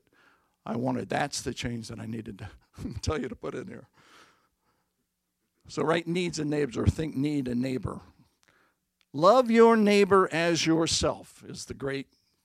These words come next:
commandment, right? After loving God. Well, what makes someone a good neighbor? Think about it for a second. Who's been a good neighbor to you?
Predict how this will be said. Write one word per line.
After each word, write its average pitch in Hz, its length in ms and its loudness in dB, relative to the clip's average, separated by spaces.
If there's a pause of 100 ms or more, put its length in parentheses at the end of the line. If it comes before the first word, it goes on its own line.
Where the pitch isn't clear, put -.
(300)
commandment, 110 460 -6 (220)
right? 120 240 -8 (420)
After 131 280 -10
loving 117 320 -6
God. 117 380 -10 (580)
Well, 254 140 0
what 320 160 4
makes 269 300 4
someone 160 420 2
a 165 60 -2
good 180 180 0
neighbor? 208 320 -4 (1300)
Think 202 160 -8
about 147 220 -2
it - 100 -10
for 123 100 -8
a 120 60 -8
second. - 300 -8
Who's 220 200 -2
been 190 160 0
a 131 60 -4
good 170 200 -2
neighbor 151 320 -2
to 139 180 -12
you? 135 320 -6